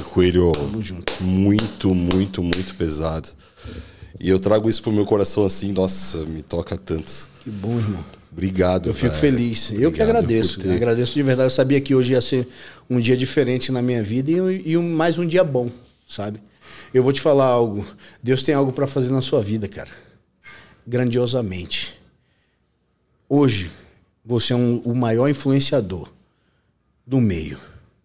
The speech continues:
Speaker 2: Você tem influência sobre várias vidas, Laércio. Utilize isso pra deixar aquele menino que desacredita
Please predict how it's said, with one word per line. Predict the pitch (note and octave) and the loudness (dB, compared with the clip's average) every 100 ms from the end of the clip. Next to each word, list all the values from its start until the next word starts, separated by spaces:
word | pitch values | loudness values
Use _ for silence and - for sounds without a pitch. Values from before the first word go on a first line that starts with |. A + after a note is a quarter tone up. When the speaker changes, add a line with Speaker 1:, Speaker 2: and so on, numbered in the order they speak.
| _ _ _ _ _ - | _ _ _ _ _ -6
Speaker 2:
Você | A#2 - | -2 0
tem | C3+ - - E3 D#3 G2+ - - - | -2 -2 4 6 6 2 -4 -20 -8
influência | B2 - A#2+ A#2 A#2+ | -6 -2 2 2 0
sobre | G#2+ A#2 G#2+ | -2 -2 -2
várias | F#2+ C3 C3 F#2 | -4 -2 -2 -2
vidas, | G#2 F#2+ F#2 | -4 -6 -8
Laércio. | F#2+ F2+ F2 - - _ _ _ _ - | -8 -8 -8 -10 -12 _ _ _ _ -8
Utilize | B2 B2 A#2+ B2+ A#2 G#2+ A2+ | -4 0 4 4 4 2 2
isso | B2 - - - _ - - - | 0 -2 -8 -16 _ -20 -20 -6
pra | A2+ | -2
deixar | A2+ A2 - A#2+ A2+ G#2+ | 0 0 0 0 0 -4
aquele | A#2 A2 B2+ A#2+ | -6 -6 -2 0
menino | A#2+ A2+ A#2 A2+ | 0 2 0 -2
que | A#2 | -4
desacredita | G#2+ G#2+ A2 A2+ G2 F#2 G#2+ - F#2 | -2 0 0 -2 -6 -4 -6 -6 -10